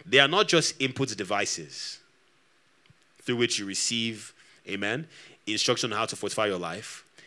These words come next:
They are also places of expression. Is everyone listening? I can share, let me share something with you. Um, yes, I'll share something.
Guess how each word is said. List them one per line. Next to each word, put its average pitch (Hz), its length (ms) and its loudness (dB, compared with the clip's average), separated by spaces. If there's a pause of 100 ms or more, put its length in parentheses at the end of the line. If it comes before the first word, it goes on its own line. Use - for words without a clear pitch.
(280)
They 110 120 -2
are 110 180 4 (120)
also 143 640 8
places 117 520 -2
of 95 120 2
expression. 92 600 2
Is 85 120 -2
everyone 120 200 2
listening? 82 320 -2 (1700)
I 113 120 4
can 123 160 4
share, 151 180 6
let 139 120 -2
me 143 60 -4
share 131 100 -2
something 123 180 -4
with 104 160 -8
you. 107 260 -8
Um, 117 1080 0
yes, 110 280 2
I'll 95 80 -10
share 101 120 -10
something. 85 240 -14